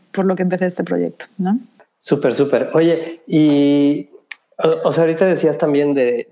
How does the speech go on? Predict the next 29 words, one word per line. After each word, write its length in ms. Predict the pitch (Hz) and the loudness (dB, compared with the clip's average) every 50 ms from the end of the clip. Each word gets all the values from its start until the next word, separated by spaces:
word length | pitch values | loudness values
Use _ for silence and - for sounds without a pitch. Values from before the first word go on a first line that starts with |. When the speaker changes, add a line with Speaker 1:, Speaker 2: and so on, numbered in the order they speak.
| _ | _
Speaker 2:
del, 840 | - 131 123 123 123 123 120 123 123 120 120 120 120 120 117 120 - - _ _ | -2 -2 0 0 0 0 0 -2 -2 0 0 0 0 0 -2 -4 -4 -8 _ _
de 120 | - 123 | -10 -6
que 100 | - - | -6 -6
tu 100 | - - | -10 -8
cerebro 380 | - - 147 143 143 151 165 160 | -4 -2 0 2 2 2 0 0
funciona 480 | - - 131 123 - - 135 135 139 131 | 0 -2 -2 -2 0 0 0 0 0 0
muy 220 | 135 135 131 131 | 0 0 0 2
bien 340 | 127 131 131 131 131 131 - _ _ _ _ _ _ _ _ | 2 2 0 0 -2 -4 -8 _ _ _ _ _ _ _ _
para 800 | - 127 120 117 117 113 117 113 110 110 110 104 90 - - - - - - | 0 0 2 2 2 2 2 2 2 0 0 -2 -4 -8 -10 -14 -20 -6 -2
la 260 | 120 117 113 110 - | -2 0 0 -2 -2
parte 300 | - 123 117 117 - 113 | 0 -2 0 0 -2 -2
creativa 420 | - 117 110 104 - 123 123 123 120 | -2 -2 -2 -2 0 0 0 2 0
y 60 | 110 | 0
estratégica. 640 | 104 - - 110 101 - 120 - 120 104 - - - _ _ _ _ _ _ _ _ _ _ _ _ _ _ _ _ | -2 -4 -4 -6 -4 -4 -4 -6 -6 -8 -8 -12 -14 _ _ _ _ _ _ _ _ _ _ _ _ _ _ _ _
¿Crees 720 | - 156 170 180 185 190 185 - - - - - - _ | 0 2 2 2 2 0 -2 -4 -6 -8 -12 -16 -18 _
que 120 | - 175 165 | 0 0 2
lo 200 | 160 151 135 131 | 2 2 2 2
has 280 | 127 131 139 135 143 139 | 2 0 0 -2 0 0
llevado 480 | 151 143 123 127 123 127 127 127 135 | 0 0 2 2 2 2 2 0 0
hacia 300 | 135 135 131 - 131 120 110 | -2 -2 -4 -2 -2 -2 -2
allá 420 | 107 110 117 117 120 123 127 127 - - | 0 0 0 0 2 0 -2 -2 -4 -4
por 140 | 120 113 113 | -4 -2 0
medio 300 | 117 117 117 120 123 123 | 0 0 2 0 2 2
de 80 | 117 | 0
alguna 640 | 107 107 107 110 113 117 117 117 117 113 117 - _ _ _ | 0 -2 -4 -4 -2 -2 0 0 -2 -2 -4 -8 _ _ _
práctica 800 | 113 110 110 110 - - 139 139 - - 160 160 170 170 - - | 0 0 0 0 -2 -6 -8 -6 -2 0 0 2 0 -2 -4 -4
en 300 | 127 123 120 120 117 117 | -2 -2 0 0 -2 -4
particular? 840 | - 117 113 113 - 120 - _ 113 117 117 123 139 160 175 180 - _ _ _ _ - | -4 -4 -4 -4 -6 -8 -8 _ -4 -2 0 0 0 0 -2 -6 -10 _ _ _ _ -2
Eh, 880 | 123 123 117 117 113 113 113 113 113 113 113 113 113 120 120 127 - | 0 0 2 2 2 2 2 0 0 0 0 0 0 -2 -4 -6 -12